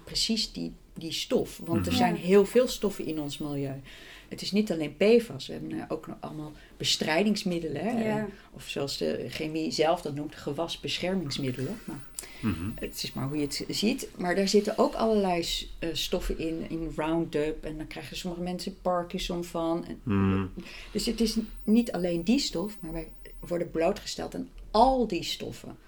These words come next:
Speaker 3: Ja.
Speaker 1: Dus wat dan specifiek is. Maar er worden nu wel hele duidelijke proeven gedaan met alleen P fas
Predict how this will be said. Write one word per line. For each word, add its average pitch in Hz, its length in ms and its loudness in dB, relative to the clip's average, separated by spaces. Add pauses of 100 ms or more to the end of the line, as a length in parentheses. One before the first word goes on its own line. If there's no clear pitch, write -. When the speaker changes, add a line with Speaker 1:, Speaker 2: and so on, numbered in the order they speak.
(120)
Speaker 3:
Ja. 202 260 -6
Speaker 1:
Dus - 300 -2 (600)
wat 226 260 2
dan 156 300 -6 (460)
specifiek 156 640 -2
is. - 140 -6
Maar 135 480 0 (220)
er 147 100 -2
worden 175 300 4
nu 170 280 0
wel - 320 -4
hele 151 380 2
duidelijke 147 500 -2
proeven 254 320 -6
gedaan 139 440 -4
met 156 200 -8
alleen 147 480 2
P 165 260 0
fas 214 360 -6